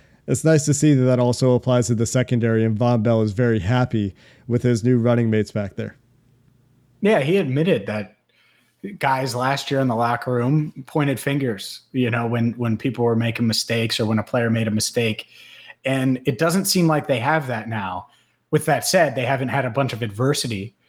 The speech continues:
Speaker 2: right? 'Cause it's not like the offense is firing on all cylinders and humming. So it's easy to say that and be all kumbaya right now, but it, it does feel that way. And it, it, the, I think the key is, is when you look at the individuals, right? So you look at Jessie Bates, certainly not a me first player. We've known him. We've gotten to know him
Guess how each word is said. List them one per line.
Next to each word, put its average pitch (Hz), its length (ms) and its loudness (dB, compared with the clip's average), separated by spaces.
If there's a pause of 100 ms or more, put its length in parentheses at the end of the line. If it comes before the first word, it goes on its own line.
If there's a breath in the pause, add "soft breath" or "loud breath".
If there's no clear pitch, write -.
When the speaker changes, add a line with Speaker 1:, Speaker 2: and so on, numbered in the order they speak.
(140)
Speaker 2:
right? 160 280 -2
'Cause 127 160 -6
it's - 120 -6
not 139 140 0
like 135 120 -2
the 131 120 -2
offense 135 420 0
is 107 100 -8
firing 127 420 0
on 117 120 -2
all 117 140 0
cylinders 123 520 0
and 107 120 -2
humming. 139 320 0 (240 loud breath)
So 156 140 2
it's 147 140 0
easy 214 240 6
to 131 120 -2
say 135 240 0
that 131 200 2
and 127 120 0
be 127 80 -2
all 123 180 2
kumbaya 123 520 2
right 120 200 0
now, 110 240 -6 (340 soft breath)
but 147 100 0
it, 147 120 -2
it 143 140 0
does 190 220 0
feel 139 360 0
that 113 220 -6
way. 104 260 -4
And 104 140 -4 (260 soft breath)
it, 151 160 -2
it, 165 180 -6
the, 131 340 0 (180)
I 147 80 2
think 220 160 0
the 156 80 0
key 165 260 2
is, 123 140 0
is 113 100 -8
when 127 140 0
you 127 80 2
look 131 160 0
at 113 80 -6
the 123 120 0
individuals, 110 720 -4 (440 soft breath)
right? 139 300 0
So 143 100 -2
you 135 180 0
look 175 200 4
at 143 300 -2
Jessie 131 340 -2
Bates, 110 300 -4
certainly 135 320 0
not 127 160 0
a 117 40 -4
me 120 160 -2
first 117 340 -2
player. 117 320 0
We've 113 200 -2
known 117 220 0
him. 113 200 0
We've 110 160 -2
gotten 117 220 -6
to 120 40 -2
know 113 200 0
him 110 260 -2